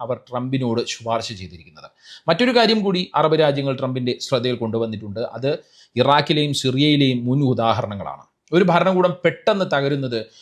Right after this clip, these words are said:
വലിയ അരാജകത്വത്തിനും അഭയാർത്ഥി പ്രവാഹത്തിനും തീവ്രവാദ ഗ്രൂപ്പുകളുടെ വളർച്ചയ്ക്കും കാരണമാകും. തൊണ്ണൂറ്റിരണ്ട് ദശലക്ഷം ജനസംഖ്യയുള്ള ഇറാനിൽ ഇത്തരമൊരു തകർച്ചയുണ്ടായാൽ അല്ലെങ്കിൽ ഇത്തരമൊരു നീക്കമുണ്ടായാൽ അത്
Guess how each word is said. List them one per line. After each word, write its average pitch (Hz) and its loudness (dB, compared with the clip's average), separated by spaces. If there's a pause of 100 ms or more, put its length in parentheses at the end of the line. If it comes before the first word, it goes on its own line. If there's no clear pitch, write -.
(160)
വലിയ 139 2
അരാജകത്വത്തിനും 135 0 (120)
അഭയാർത്ഥി 139 0
പ്രവാഹത്തിനും 135 -2 (320)
തീവ്രവാദ 143 2
ഗ്രൂപ്പുകളുടെ 135 0
വളർച്ചയ്ക്കും 123 -4
കാരണമാകും. 92 -8 (240)
തൊണ്ണൂറ്റിരണ്ട് 165 2
ദശലക്ഷം 151 0
ജനസംഖ്യയുള്ള 139 -2
ഇറാനിൽ 131 0 (300)
ഇത്തരമൊരു 147 2 (220)
തകർച്ചയുണ്ടായാൽ 131 0
അല്ലെങ്കിൽ 131 -2
ഇത്തരമൊരു 135 -4
നീക്കമുണ്ടായാൽ 123 -2 (280)
അത് 123 0